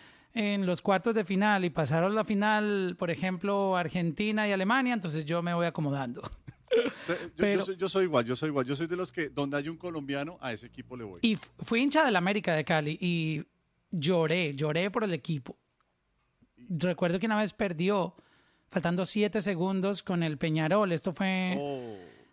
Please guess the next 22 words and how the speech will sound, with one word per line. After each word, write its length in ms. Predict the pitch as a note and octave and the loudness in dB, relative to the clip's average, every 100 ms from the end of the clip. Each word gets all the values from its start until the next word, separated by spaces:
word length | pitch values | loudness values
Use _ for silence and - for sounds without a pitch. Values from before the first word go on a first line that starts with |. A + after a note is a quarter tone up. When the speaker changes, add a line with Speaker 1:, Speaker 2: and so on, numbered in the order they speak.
| _ _ | _ _
Speaker 1:
eh, 240 | F#3+ E3+ D3 | -4 -4 -2
yo 100 | F3 | -2
estaba 180 | G3+ G3+ | 0 0
muy 100 | A#3+ | 0
pequeño, 480 | C#4+ B3+ F3+ C3+ - | 0 0 0 -2 -4
pero 240 | E3+ D3+ | -2 -2
sí 240 | C#3 F3 | -2 -2
recuerdo 360 | F#3+ G#3+ A#3 A3+ | -2 -2 -2 -2
que 160 | A3+ E3 | -4 -2
me 280 | D#3+ D#3+ | 0 0
volví 300 | D#3+ D#3 D3+ | 0 0 -2
súper 260 | E3+ A3 G3+ | -2 -2 -2
fanático 380 | G#3 G3 G#3+ G#3 | 0 0 0 -4
y 80 | D3+ | -2
lloré 420 | C#3+ D#3+ D#3 E3+ | 2 2 2 2
cuando 240 | G#3+ A3 | 2 0
perdió 460 | F#3 D#3 D3+ D#3+ G#3+ | 0 0 2 2 2
esa 140 | G#3+ | 0
oportunidad 420 | A3 G3+ F3 E3 | -4 -2 0 0
de 80 | E3+ | 0
ganarse 340 | F#3+ E3 C#3+ G3 | 0 0 0 0
la, 300 | F3 D3+ | 0 -2